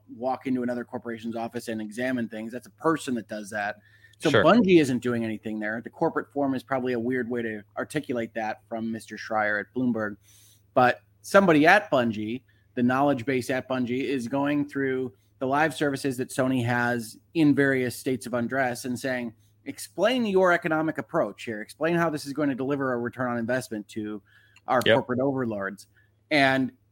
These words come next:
Speaker 1: at least as the story goes, we don't get, like, the answer to that question in that article, but we do get the notion, well, apparently it didn't go very well
Speaker 2: Right.
Speaker 1: because it's getting scraped back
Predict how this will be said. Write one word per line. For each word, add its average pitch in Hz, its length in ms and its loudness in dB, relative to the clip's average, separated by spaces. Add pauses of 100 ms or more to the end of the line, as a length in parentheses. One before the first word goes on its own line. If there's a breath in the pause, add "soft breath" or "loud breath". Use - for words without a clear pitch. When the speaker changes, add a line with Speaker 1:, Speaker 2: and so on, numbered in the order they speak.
(300)
Speaker 1:
at - 140 2
least 202 200 0
as 147 120 0
the 131 80 -4
story 233 360 2
goes, 110 280 -4
we 156 80 2
don't 160 180 2
get, 156 240 -2
like, 131 200 -4
the 127 160 -4
answer 143 240 -4
to 135 60 -4
that 123 240 -4
question 123 320 -6
in 120 60 -2
that 113 140 -4
article, 147 380 0
but 117 120 -6
we 127 100 -2
do 127 160 0
get 127 140 -2
the 120 60 -4
notion, 123 360 -4
well, 117 180 -4
apparently 196 400 0
it 151 60 0
didn't 175 180 0
go 165 100 4
very 156 240 4
well 135 480 2 (360 soft breath)
Speaker 2:
Right. 131 80 -4
Speaker 1:
because 117 340 4 (200)
it's - 140 -6
getting 139 360 0 (140)
scraped - 460 -6 (240)
back 135 400 2